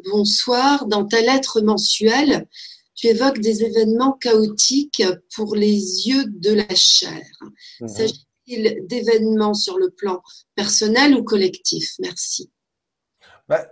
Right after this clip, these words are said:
Speaker 2: c'est, ce qui est, le collectif est la somme d'événements personnels. Euh, il n'y a pas d'événement collectif qui ne touche,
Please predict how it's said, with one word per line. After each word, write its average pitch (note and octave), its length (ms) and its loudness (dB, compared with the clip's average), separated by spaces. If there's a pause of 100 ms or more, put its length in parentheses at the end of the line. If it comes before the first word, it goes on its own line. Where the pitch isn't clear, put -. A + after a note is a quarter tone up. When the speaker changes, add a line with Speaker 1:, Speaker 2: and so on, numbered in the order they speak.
(420)
Speaker 2:
c'est, D3+ 420 -2
ce C3 300 -18
qui D#3+ 140 0
est, D3 380 2 (1500)
le C#3 160 -6
collectif E3+ 480 2
est F3 40 2
la D3 140 4
somme F#3+ 260 0
d'événements D3 360 2
personnels. C3+ 580 -4 (640)
Euh, A2 600 -2 (1040)
il A#2+ 60 -16
n'y B2 60 -4
a A#2 60 -6
pas D#3 140 6
d'événement C#3 400 4
collectif C#3+ 400 2
qui C#3 80 -2
ne B2 60 0
touche, B2 260 -4